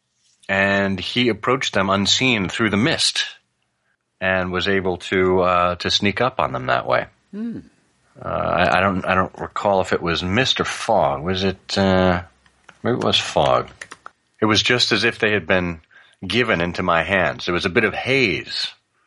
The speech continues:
Speaker 1: and you could not see more than a few hundred yards.
Speaker 2: Hmm.
Speaker 1: I hired a boat for myself, and I pulled after them. I could see the blur of their craft. The haze was like a curtain all around us, and there we,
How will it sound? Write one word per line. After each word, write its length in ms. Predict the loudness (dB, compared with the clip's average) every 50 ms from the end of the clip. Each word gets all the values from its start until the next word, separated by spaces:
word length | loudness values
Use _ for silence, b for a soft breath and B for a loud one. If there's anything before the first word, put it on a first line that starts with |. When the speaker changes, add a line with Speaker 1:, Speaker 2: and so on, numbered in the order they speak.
| _ _ _ _ _ _ _ _ _ _
Speaker 1:
and 100 | -8 -6
you 60 | -6 -2
could 180 | -2 -2 0
not 200 | 2 0 0 2 0
see 140 | 0 0 0
more 280 | 0 0 2 2 0
than 120 | 2 0 -2
a 20 | -2
few 220 | 0 0 0 2
hundred 260 | 2 2 0 0 0 0
yards. 540 | 2 2 2 2 0 -2 -4 -6 -6 -6 -6 _ _ _ _ _ _ _
Speaker 2:
Hmm. 240 | -18 -16 -14 -14 -16 -18 _ _ _ _ _ _ _ _ _ _ _
Speaker 1:
I 60 | -2 0
hired 280 | 2 2 2 2 2
a 40 | 0
boat 240 | 0 0 0 0 0
for 100 | -4 -2
myself, 400 | 0 0 0 2 0 0 0 -2
and 100 | 0 0
I 40 | 0
pulled 260 | 0 2 0 2 2
after 260 | 4 2 2 0 -4 -10
them. 220 | -10 -10 -4 -4
I 80 | -4 -4
could 140 | -2 -2
see 120 | 0 0 2
the 100 | 2 0
blur 680 | -2 0 0 2 2 2 2 4 4 2 2 0 -2 B B B B B B
of 140 | -2 -2 0
their 180 | 2 0 0 0
craft. 720 | -2 -2 0 2 2 2 0 -2 -8 -12 -14 -14 -16 -18 _ _ _ _ _ _ _ _ _ _ _ _ _ _ _ _ _ _ _ _ _
The 120 | -6 -6
haze 380 | -2 0 2 2 2 2 2 0
was 160 | 0 0 2
like 180 | 0 0 0 -2
a 40 | -4
curtain 460 | -2 -2 0 0 -2 -2 -6 -10 -6 -2
all 180 | 0 0 0
around 380 | 0 0 2 2 2 0 0 -4
us, 260 | -6 -6 -6 -6 -8 -10 b b b b b b b b b b b b _ _
and 120 | -8 -4
there 140 | -2 0 0
we, 300 | 2 2 2 0 0 -2